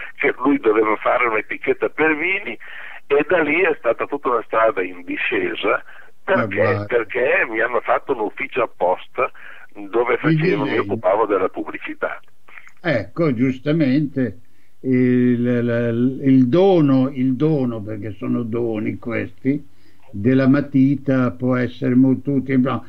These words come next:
Speaker 2: pensavo che ti avessero assunto poi per falsificare la carta
Speaker 1: <laughs>
Speaker 2: moneta.
Speaker 1: Gli assegni falsi. <laughs> Boh,
Speaker 2: Invece
Speaker 1: non, non ci ho
Speaker 2: no.
Speaker 1: mai provato, ma magari se ci avessi provato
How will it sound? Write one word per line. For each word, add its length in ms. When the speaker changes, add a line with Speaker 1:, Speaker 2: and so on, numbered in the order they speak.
Speaker 2:
pensavo 540
che 160
ti 120
avessero 480
assunto 520
poi 220
per 240
falsificare 1080
la 180
carta 640
Speaker 1:
<laughs> 20
Speaker 2:
moneta. 760
Speaker 1:
Gli 680
assegni 400
falsi. 640
<laughs> 1500
Boh, 420
Speaker 2:
Invece 320
Speaker 1:
non, 140
non 180
ci 40
ho 40
Speaker 2:
no. 60
Speaker 1:
mai 160
provato, 600
ma 120
magari 560
se 80
ci 100
avessi 260
provato 240